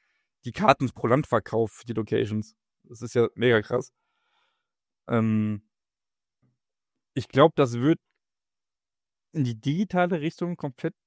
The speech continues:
gehen. Also keine Mund-zu-Mund-Propaganda mehr, keine Zeit-, Zeitungsartikel mehr lesen.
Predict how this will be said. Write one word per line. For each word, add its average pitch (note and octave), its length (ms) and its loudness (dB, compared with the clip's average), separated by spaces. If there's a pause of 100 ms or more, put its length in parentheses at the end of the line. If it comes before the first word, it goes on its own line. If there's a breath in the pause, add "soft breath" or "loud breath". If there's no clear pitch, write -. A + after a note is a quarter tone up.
(100)
gehen. D3+ 440 0
Also B2+ 180 0
keine C3 360 2
Mund-zu-Mund-Propaganda C#3 1000 0
mehr, C3+ 340 2
keine B2 280 0
Zeit-, - 220 -4 (300)
Zeitungsartikel C#3 540 -2
mehr B2 140 2
lesen. B2 480 0